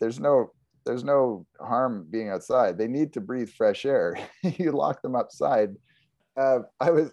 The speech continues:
I was telling my friend that, that the, the worst thing to do is lock your children up inside, and that they need to get out and breathe fresh air, and that they're not gonna get covid. And if they do,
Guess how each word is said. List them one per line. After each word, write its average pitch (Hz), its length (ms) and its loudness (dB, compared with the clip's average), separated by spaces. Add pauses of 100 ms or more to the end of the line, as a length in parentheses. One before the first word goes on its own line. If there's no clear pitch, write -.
I 131 60 0
was 147 320 -2
telling 143 300 -2
my 123 120 -6
friend 123 400 -6
that, 101 140 -2 (1120)
that 104 300 -2 (120)
the, 101 160 -10 (240)
the 107 160 -2
worst 127 420 -2
thing 87 220 -4
to 92 120 -6
do 87 200 -2
is 87 180 -6
lock 92 320 -2
your 85 120 -6
children 85 480 0
up 82 180 -10
inside, 98 540 0
and 82 160 -2
that 82 140 0 (220)
they 92 140 0
need 95 240 -2
to - 60 -6
get 95 180 2
out 98 220 2
and 90 100 -12
breathe 95 220 -4
fresh 92 340 -2
air, 90 220 2
and 101 100 -4
that 87 160 -4
they're 92 100 -4
not 104 300 -6
gonna 98 140 -6
get 85 180 -4
covid. 123 220 4
And 95 100 0
if 104 140 -2
they 90 100 0
do, 107 320 0